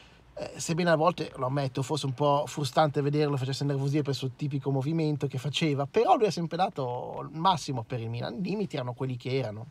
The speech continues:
chiaramente, ma ha sempre dato il massimo per il Milan.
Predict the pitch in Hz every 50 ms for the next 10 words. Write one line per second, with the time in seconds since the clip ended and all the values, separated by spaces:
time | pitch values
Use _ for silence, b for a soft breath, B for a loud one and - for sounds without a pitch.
0 | - _ - - 135 117 117 117 113 113 113 - - - B B B B B B
1 | B B B B - - 214 185 226 240 226 226 208 175 - 147 135 120 110 110
2 | - - 123 - - - - - - - - - -